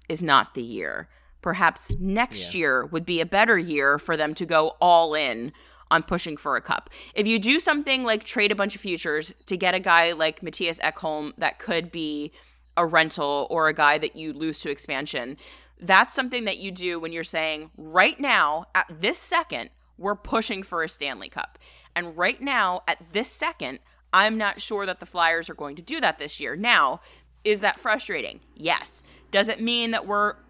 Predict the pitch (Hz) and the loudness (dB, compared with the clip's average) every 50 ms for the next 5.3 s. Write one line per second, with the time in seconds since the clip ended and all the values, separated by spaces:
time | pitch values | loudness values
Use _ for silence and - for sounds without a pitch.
0 | - - - 208 196 202 - - - - 247 208 208 190 208 196 190 196 190 196 | -16 -4 2 2 2 2 2 -4 -12 -8 -6 -4 -4 -2 -2 -2 -2 -2 -2 -4
1 | 190 - - - - 226 214 214 202 196 208 214 208 196 190 190 190 185 - 190 | -6 -6 -8 -6 -4 -4 -4 -4 -2 -2 -2 -2 -2 -4 -4 -4 -6 -6 -10 -14
2 | 180 180 190 190 185 185 185 - - - 226 214 202 202 214 220 208 170 160 170 | -14 -12 -10 -10 -10 -10 -10 -10 -8 -6 -6 -4 -4 -4 -4 -4 -4 -6 -6 -6
3 | - - - - - 175 _ 175 180 196 269 330 254 117 90 73 - - - - | -8 -10 -14 -14 -16 -20 _ -10 -6 0 2 2 2 2 0 -6 -14 -16 -18 -20
4 | - - - - 185 - 240 262 277 277 254 294 277 226 220 214 214 233 247 262 | -20 -18 -12 -12 -10 -4 -2 -2 -2 -2 -4 -6 -6 -6 -4 -4 -4 -4 -4 -6
5 | 285 294 311 330 339 | -6 -6 -6 -8 -8